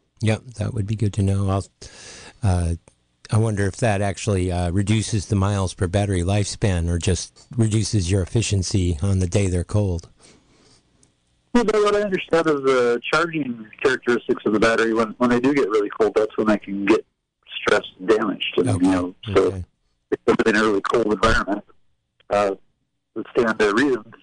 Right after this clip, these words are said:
Speaker 2: by the specs that I've read about all these lithium batteries that it might not do so well as they're supposed to.
Speaker 1: Yeah.
Speaker 2: But, uh, you know, my own experience will tell.
Speaker 1: You're right.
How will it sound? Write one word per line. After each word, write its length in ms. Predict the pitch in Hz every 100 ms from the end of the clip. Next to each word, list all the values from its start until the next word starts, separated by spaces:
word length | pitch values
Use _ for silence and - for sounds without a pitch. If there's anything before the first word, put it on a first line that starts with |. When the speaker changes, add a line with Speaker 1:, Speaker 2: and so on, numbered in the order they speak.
| _
Speaker 2:
by 200 | - 98 104
the 160 | 98 -
specs 280 | - 165 -
that 100 | 98
I've 80 | 92
read 160 | 95 98
about 240 | 98 -
all 160 | 92 98
these 100 | 98
lithium 320 | 107 - 90
batteries 360 | 95 101 107 -
that 140 | - - _ _ _ _ _ -
it 100 | 107
might 120 | 110
not 200 | 101 95
do 160 | 113 107 -
so 80 | 107
well 240 | 117 131
as 80 | 98
they're 180 | 101 98
supposed 300 | - 151 -
to. 160 | 92 - _ -
Speaker 1:
Yeah. 180 | 101 90
Speaker 2:
But, 240 | 98 95 98
uh, 200 | 95 95 -
you 60 |
know, 80 | 101 _ _ _ _ _
my 120 | 117 131
own 120 | 131
experience 420 | - - 151 -
will 80 | -
tell. 320 | - 202 - - - - -
Speaker 1:
You're 160 | 110 92
right. 300 | 101 110